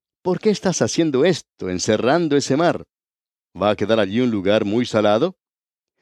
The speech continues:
Y Él hubiera contestado, "Es que estoy preparando una carnada."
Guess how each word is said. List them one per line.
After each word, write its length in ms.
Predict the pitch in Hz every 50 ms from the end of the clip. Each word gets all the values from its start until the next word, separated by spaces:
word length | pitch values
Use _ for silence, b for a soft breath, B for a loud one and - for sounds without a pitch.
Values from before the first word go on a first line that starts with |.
| _ -
Y 100 | 147 170
Él 120 | 202 185
hubiera 260 | 160 147 175 170 156 -
contestado, 760 | 135 127 107 - 107 95 - - 120 123 117 117 110 - _ _ _ _ _ _ _ _ _ _ _ _ -
"Es 180 | 160 156 -
que 100 | - 139
estoy 280 | 120 - - 139 139 131
preparando 640 | - 127 120 107 - 95 95 101 110 117 120 117 117
una 200 | 117 117 104 101
carnada." 720 | - 104 92 85 82 90 95 90 85 78 73 67 67